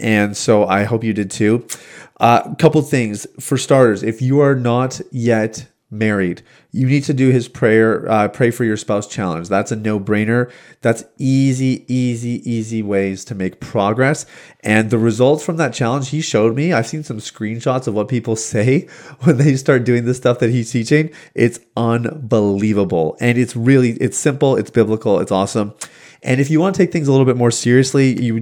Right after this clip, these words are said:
you know that a challenge maybe would be helpful to get the ball rolling, but then you really want to accelerate that momentum,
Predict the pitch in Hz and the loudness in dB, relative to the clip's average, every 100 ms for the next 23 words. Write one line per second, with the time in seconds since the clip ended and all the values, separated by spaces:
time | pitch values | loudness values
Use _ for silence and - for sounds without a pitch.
0 | 113 117 117 117 107 104 117 107 107 107 | -4 -4 0 2 0 -2 -2 -2 -2 -2
1 | 104 98 95 104 95 107 - 131 131 101 | 0 0 -2 -2 0 0 0 -2 0 0
2 | 110 95 98 101 95 117 135 165 175 - | 0 -2 0 0 4 4 6 4 0 -6
3 | - - _ 113 110 117 120 127 139 127 | -14 -20 _ 0 2 2 2 4 6 4
4 | 113 113 - 120 - - - 113 117 117 | 2 0 -2 -6 -6 -4 0 2 4 2
5 | 113 95 104 101 104 104 123 107 | 2 0 0 0 0 0 0 -2